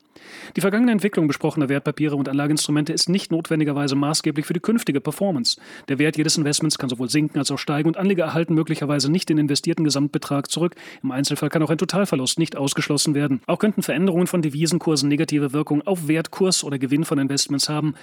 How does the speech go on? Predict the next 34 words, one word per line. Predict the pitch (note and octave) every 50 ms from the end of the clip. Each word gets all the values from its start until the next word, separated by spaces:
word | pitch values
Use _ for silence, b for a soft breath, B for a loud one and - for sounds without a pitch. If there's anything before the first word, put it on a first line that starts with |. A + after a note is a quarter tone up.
| B B B B
Bei | - C3
Investments, | C3 C3 C#3+ D3 - - D3+ D3+ C#3+
für | - -
die | C#3+ D#3+
es | E3+ E3 -
keinen | - - F#3 F#3+ F#3+ E3+
anerkannten | E3+ E3+ E3 - - D#3+ D3 - C3+
Markt | B2+ C3 C3+ - -
gibt, | D3+ C#3+ - -
könnten | - F#3+ - - F3+
Investoren | G3 F3+ E3 E3+ - - F3 E3+ E3
außerdem | D#3+ - E3 F3 E3+
Schwierigkeiten | - - B3 A#3 D#3 C#3 - D3 C#3 - C3+
haben, | B2+ D3 D3 D3
diese | D3 D#3 D3 C#3+
zu | - -
veräußern | - C#3 B2 D3+ D#3 - E3 D#3
oder | E3 F3+ E3 -
zuverlässige | - - D3+ - D3 C#3 C3+ - C#3+ C3+
Informationen | C#3 - D3+ C#3+ C#3 - - D3+ C#3+ E3
über | - G#3 G3+
den | E3+ D3+ C3+
Wert | C#3 C3+ -
oder | D3+ C#3 C3+
das | C#3 B2+ - -
Ausmaß | - D3+ E3+ D3 - D#3+ D#3 D3+
des | - C#3+ - D3
Risikos, | D#3 D3+ D3 D3+ - D#3+ D3+ C#3
dem | - C#3 C#3
ein | C3+
Investment | C3+ B2+ C#3+ C3+ - - D3+ D3+
unterliegt, | D3 - D3 C3+ C#3+ C#3+ - B B B B B -
zu | - F#3
erhalten. | F3+ - D3+ A#2 A2+ - G2+